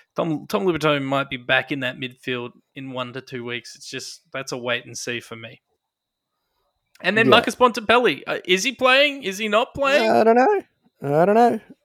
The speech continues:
Speaker 2: We'll, uh, I mean, watch the team sheets and then watch Bevo an hour before the game when he suddenly switches in for Lachie Hunter, who has been playing and not playing, uh, sixteen times apiece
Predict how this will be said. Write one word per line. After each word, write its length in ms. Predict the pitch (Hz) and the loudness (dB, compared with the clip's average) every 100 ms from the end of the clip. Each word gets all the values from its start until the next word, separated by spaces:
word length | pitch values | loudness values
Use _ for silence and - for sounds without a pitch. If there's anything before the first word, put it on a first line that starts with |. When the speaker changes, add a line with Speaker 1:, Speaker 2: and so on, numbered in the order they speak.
| _ | _
Speaker 2:
We'll, 320 | 147 156 156 151 | -2 2 4 6
uh, 500 | 151 147 147 147 - | 6 8 6 4 2
I 80 | 135 | 0
mean, 400 | 131 131 127 139 - | 0 -2 -6 -16 -16
watch 500 | 113 107 127 - - | -12 -2 -2 -2 -8
the 100 | - | -6
team 220 | 151 147 | -4 -4
sheets 300 | - 135 - | -2 -2 -2
and 80 | 123 | -4
then 120 | 117 | -2
watch 260 | 120 123 - - _ - | -2 -4 -6 -20 _ -4
Bevo 420 | 120 127 113 107 | -2 0 0 0
an 120 | 107 | -2
hour 240 | 107 117 104 | -2 0 0
before 220 | 107 117 | -2 -6
the 80 | 104 | -2
game 320 | 113 113 95 | -2 -2 -4
when 120 | 95 | -8
he 120 | 95 - | -10 -12
suddenly 340 | - 110 110 | -10 -8 -8
switches 320 | 98 107 - | -10 -12 -12
in 120 | 107 98 | -14 -8
for 120 | 104 | -6
Lachie 240 | 104 - | -6 -6
Hunter, 360 | 104 117 90 92 - - - - _ | -8 -6 -6 -6 -8 -20 -20 -20 _
who 280 | 113 101 98 | -2 0 -2
has 220 | 113 101 | -4 -4
been 220 | 113 95 | -4 -4
playing 340 | - 110 101 92 | -4 -4 -4 -4
and 220 | 92 87 | -8 -8
not 240 | 107 101 - | -2 -2 -2
playing, 420 | 101 87 85 87 - _ _ _ _ _ - | -6 -6 -8 -10 -18 _ _ _ _ _ -4
uh, 400 | 92 87 85 73 - _ _ _ | 0 2 0 -2 -8 _ _ _
sixteen 500 | - - - - 98 | -10 -8 -6 -6 -6
times 300 | 104 95 90 | -4 -6 -6
apiece 520 | - 95 92 - - | -6 -6 -6 -10 -16